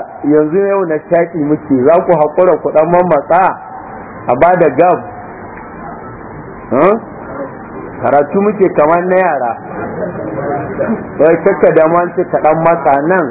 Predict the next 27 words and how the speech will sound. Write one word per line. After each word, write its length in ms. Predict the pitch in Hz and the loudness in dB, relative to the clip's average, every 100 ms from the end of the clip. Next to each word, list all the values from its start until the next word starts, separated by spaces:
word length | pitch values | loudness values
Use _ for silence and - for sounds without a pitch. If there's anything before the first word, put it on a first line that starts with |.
| 107 - - - - - - - - - - - - | -8 -12 -12 -8 -8 -8 -10 -10 -10 -10 -12 -12 -8
A 120 | 123 | -4
ɗan 240 | 127 170 185 | 2 2 2
matso 420 | 185 190 190 208 190 | 4 2 2 4 4
mu 200 | 190 156 | 2 -2
san 240 | 175 170 170 | -2 -4 0
cewa 360 | 185 175 165 | 2 4 4
daga 240 | 165 139 135 | 2 0 -2
iya 260 | 165 170 175 | 2 2 2
nan 180 | 180 160 | 0 -4
zuwa 240 | 147 170 | 0 0
nan 180 | 151 156 | 0 -2
su 200 | - 170 | -2 0
ne 200 | 165 160 | 2 0
ƴan 260 | 135 185 202 | 2 2 4
group 300 | 170 180 180 | 4 2 2
ɗin 180 | 160 147 | 0 0
ne. 120 | 120 123 - - 180 170 190 202 - - 196 185 180 160 - - 139 170 165 - - - 147 - - | 0 -2 -2 -2 -2 -2 -2 -2 -4 -4 -2 -2 -2 -2 -2 -2 -6 -4 -4 -4 -6 -6 -6 -6 -4
A 140 | 151 139 | 0 2
bi 140 | 156 | 4
duk 120 | 196 220 | 4 4
a 140 | 208 | 4
raba 260 | 180 180 165 | 2 2 0
har 180 | 156 165 | -2 -4
can 220 | 185 185 | -4 -2
baya 200 | 190 185 | 0 0
malam 300 | 185 185 147 | -2 -4 -8
kyau. 260 | - 151 | -4 -4